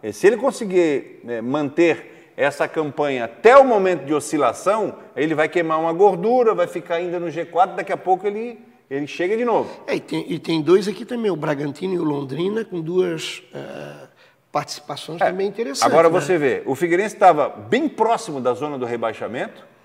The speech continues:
Speaker 1: ele conquista uma vitória importante contra o Vila Nova, que o Vila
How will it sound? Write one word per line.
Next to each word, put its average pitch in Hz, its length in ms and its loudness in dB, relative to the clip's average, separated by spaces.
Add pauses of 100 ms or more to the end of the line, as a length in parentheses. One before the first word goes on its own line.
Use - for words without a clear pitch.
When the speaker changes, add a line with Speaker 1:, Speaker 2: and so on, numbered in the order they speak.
(260)
Speaker 1:
ele 147 180 0
conquista 208 480 -4
uma 269 80 2
vitória 165 460 4
importante 165 640 0
contra 143 260 -2
o 139 60 -2
Vila 123 300 0
Nova, 165 420 0 (400)
que 113 100 -6
o 104 60 -2
Vila 110 600 0